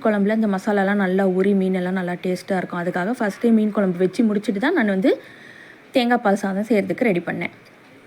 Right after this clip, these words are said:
இப்ப பாருங்க, தம் விடுறதுக்கு இதை அப்படியே சூட்டோட தூக்கி வச்சுட்டு தம் விட்டுருங்க. குறைஞ்சது ஒரு பத்து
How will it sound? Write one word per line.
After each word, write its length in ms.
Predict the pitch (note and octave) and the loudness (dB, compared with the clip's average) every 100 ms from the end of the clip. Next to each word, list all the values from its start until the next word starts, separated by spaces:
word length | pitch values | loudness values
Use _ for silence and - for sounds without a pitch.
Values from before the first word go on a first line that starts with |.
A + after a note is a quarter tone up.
| - - - - - - - A3+ | -20 -20 -20 -20 -20 -20 -8 -2
இப்ப 160 | G#3 G3 | 0 0
பாருங்க, 220 | F3+ F#3 F#3+ | 0 0 2
தம் 160 | G#3 A3 | 4 4
விடுறதுக்கு 380 | G3+ F#3 F#3 C4+ | 4 0 2 2
இதை 80 | B3+ F#3+ | 4 4
அப்படியே 200 | G3+ A3+ | 2 0
சூட்டோட 320 | G3+ F#3 G3 G3 | -2 0 0 2
தூக்கி 240 | G#3+ - F#3 | -2 0 0
வச்சுட்டு 380 | E3+ - F#3 C4 - - - - - - - A3 | 0 -4 0 0 -2 -14 -20 -20 -20 -20 -6 0
தம் 160 | G#3+ G#3 | 2 2
விட்டுருங்க. 360 | F#3 G3 F3+ E3+ - - - - - | 2 0 0 -4 -8 -20 -20 -12 0
குறைஞ்சது 360 | C4+ E4 A3+ C4 | 2 2 4 4
ஒரு 80 | D#4 A3+ | 2 0
பத்து 160 | G#3 | 0